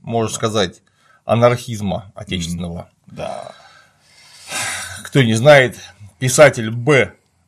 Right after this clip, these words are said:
Speaker 1: Акунин, если прочитать вместе, получится «Бакунин» — это сделано специально.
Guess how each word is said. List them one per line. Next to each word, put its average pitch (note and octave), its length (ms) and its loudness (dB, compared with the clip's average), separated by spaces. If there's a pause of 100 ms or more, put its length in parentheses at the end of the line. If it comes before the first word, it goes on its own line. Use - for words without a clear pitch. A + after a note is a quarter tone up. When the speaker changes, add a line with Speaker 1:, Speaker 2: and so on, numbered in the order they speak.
Speaker 1:
Акунин, F3+ 840 0 (200)
если - 240 -10
прочитать A2 480 -2
вместе, A2+ 280 -2
получится G#2 460 -2
«Бакунин» — D#3 840 2
это A2 260 -6
сделано B2 460 -2
специально. G2+ 1160 2